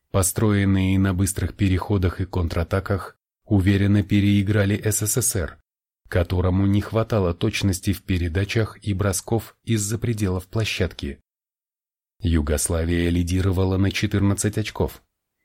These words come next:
и в перерыве разница сократилась до шести очков. Набрав темп в начале второй половины, советские баскетболисты в результате разгромного рывка двадцать четыре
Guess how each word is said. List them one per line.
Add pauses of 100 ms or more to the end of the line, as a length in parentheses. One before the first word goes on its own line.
и
в
перерыве
разница
сократилась
до
шести
очков. (1000)
Набрав
темп
в
начале
второй
половины, (220)
советские
баскетболисты
в
результате
разгромного
рывка (280)
двадцать
четыре